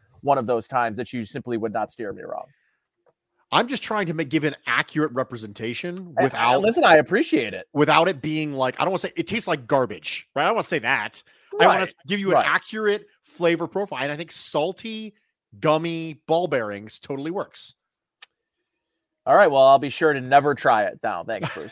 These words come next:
Speaker 1: Appreciate it.
Speaker 2: <laughs> Well, you know something I wouldn't mind trying? I wouldn't mind trying that Bills Steelers game again. That was fun.
Speaker 1: Oh, was it? I, I would put that on for size one more time.
Speaker 2: Absolutely. I put it on just a, a nice little background noise,
Speaker 1: Yeah,
Speaker 2: maybe
Speaker 1: like,
Speaker 2: while I'm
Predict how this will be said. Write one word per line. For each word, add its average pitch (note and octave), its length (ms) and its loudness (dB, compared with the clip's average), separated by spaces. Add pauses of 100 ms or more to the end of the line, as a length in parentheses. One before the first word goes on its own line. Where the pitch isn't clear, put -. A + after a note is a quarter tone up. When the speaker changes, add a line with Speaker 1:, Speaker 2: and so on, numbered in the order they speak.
Speaker 1:
Appreciate - 380 -12
it. - 880 2
Speaker 2:
<laughs> - 0 - (640)
Well, F#3+ 120 4
you G3 120 0
know D#4 120 2
something B3+ 240 0
I G#3 40 2
wouldn't G3 240 0
mind F3 360 0
trying? G2 460 -6 (720)
I E3+ 80 4
wouldn't B3 240 0
mind G#3 200 -2
trying G3 200 -2
that F3+ 140 0
Bills F3 260 -2
Steelers F#3+ 280 -2
game B2+ 160 -2
again. A2 260 -6
That B2+ 120 -6
was F#3 120 -6
fun. G#2 260 -12 (400)
Speaker 1:
Oh, G#3+ 640 10
was F3+ 280 8
it? C#3+ 60 4
I, E3 120 10
I D#4 260 6
would G#4 220 4
put G#3+ 140 -2
that D#3 140 8
on B2+ 140 2
for B2 100 -12
size A2+ 300 -4
one A#2 140 -10
more A2 120 -10
time. G#2+ 280 -12 (180)
Speaker 2:
Absolutely. D#4 600 -4
I G3 100 2
put C#4 160 -2
it B3 60 0
on A#3+ 240 -2
just A3 220 -10
a, G3 60 -4 (260)
a G3+ 40 -6
nice G3+ 340 -2
little G3+ 160 2
background F3+ 560 0
noise, F#3 760 0
Speaker 1:
Yeah, C4 240 6
Speaker 2:
maybe G#3 100 6
Speaker 1:
like, G#3 140 6
Speaker 2:
while F#3+ 100 2
I'm G3+ 60 8